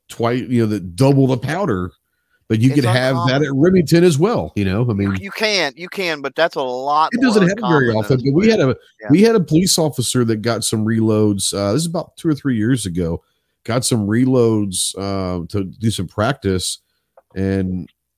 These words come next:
Speaker 1: had a double load of powder in there, and it blew his thumb off, uh, blew
Speaker 2: Mm-hmm.
Speaker 1: part of his hand off, and, and it was, it was a, it was a friend of his ammo. Um, like I said, and,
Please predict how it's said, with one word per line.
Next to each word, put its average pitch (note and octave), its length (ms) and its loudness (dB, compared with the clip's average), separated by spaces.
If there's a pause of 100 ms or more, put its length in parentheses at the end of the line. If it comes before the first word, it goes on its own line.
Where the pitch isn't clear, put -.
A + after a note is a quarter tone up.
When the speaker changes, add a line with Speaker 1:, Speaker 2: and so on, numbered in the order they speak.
(640)
Speaker 1:
had A2+ 160 -2
a A2+ 60 2
double A#2 420 0
load A#2 160 4
of G#2 100 -2
powder A#2+ 300 -2
in G2+ 60 0
there, G2 260 0
and G2 100 0
it C#2+ 260 -8
blew A#2 200 0
his F#2 180 -2
thumb B2 280 -4
off, C#2 340 -14 (220)
uh, D#2+ 320 -6
blew G2+ 180 -4
Speaker 2:
Mm-hmm. - 40 -12
Speaker 1:
part G#2+ 220 -8
of F#2+ 60 -6
his E2+ 160 -8
hand A#2 240 -4
off, D2+ 340 -10
and, D#2 200 -10 (600)
and E2 140 -8
it E2+ 80 -2
was, F2 160 -4
it A#2 100 -2
was C#3 200 6
a, G2 180 0
it A#2 60 -2
was A2+ 260 2
a G2+ 60 -2
friend A#2+ 360 -2
of B2 140 -2
his F2 480 -6 (320)
ammo. F#2+ 500 -4 (160)
Um, D2+ 540 -10
like D#2+ 220 -6
I C#3 80 0
said, D#3 260 0 (380)
and, B2+ 180 2